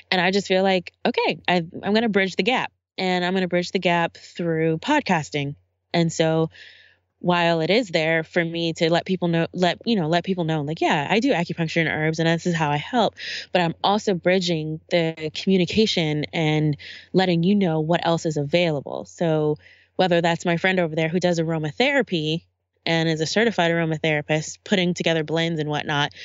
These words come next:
that have helped, or if it is the fertility massage therapist that focuses on this, there's so many different other options out there.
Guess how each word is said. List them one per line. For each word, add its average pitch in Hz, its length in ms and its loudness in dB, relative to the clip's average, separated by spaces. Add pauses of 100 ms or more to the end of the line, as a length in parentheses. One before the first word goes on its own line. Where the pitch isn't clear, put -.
(200)
that 175 100 0
have 156 180 0
helped, - 460 -4 (100)
or 160 460 0
if 156 240 -2
it 165 100 2
is 277 200 0
the 170 200 0
fertility 151 560 -2
massage 139 460 -2
therapist 139 580 -2 (360)
that 160 180 -2
focuses 165 500 0
on 147 160 -2
this, 143 240 -6
there's 165 220 0
so - 280 0
many 220 200 2
different 170 260 -2
other 143 160 -2
options 165 380 -2
out 139 140 -2
there. 143 180 -4